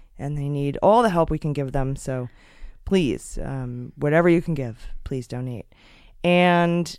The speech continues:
uh, just so you know, in case we weren't clear, Barr and Pompeo have shifted their justification for the strike on Soleimani again.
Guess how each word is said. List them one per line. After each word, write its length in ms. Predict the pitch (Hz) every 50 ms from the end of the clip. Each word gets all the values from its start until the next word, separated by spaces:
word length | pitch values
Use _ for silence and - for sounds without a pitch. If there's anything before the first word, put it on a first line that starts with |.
| -
uh, 100 | - - - 170
just 240 | - - 165 - -
so 80 | 160
you 100 | 156 156
know, 180 | 165 202 269 349
in 80 | 294 -
case 260 | - 170 151 147 -
we 60 | 139
weren't 220 | 139 143 131 - -
clear, 340 | - 190 196 208 233 233 _ _ _ _ _ _ _
Barr 300 | 139 135 156 180 180 175
and 140 | 165 160 143
Pompeo 520 | 170 151 147 143 - 190 202 220 226 226 208
have 100 | 156 -
shifted 340 | - - 175 - - 185 156
their 120 | 156 147
justification 800 | 131 - 151 151 - 151 - 151 - - 165 151 151 - 165 160
for 100 | - 143
the 80 | 127 127
strike 400 | - - - 156 147 147 - 143
on 120 | 135 131
Soleimani 680 | 131 - 147 139 135 131 131 131 135 135 139 139 - -
again. 440 | 123 120 143 180 185 170 190 247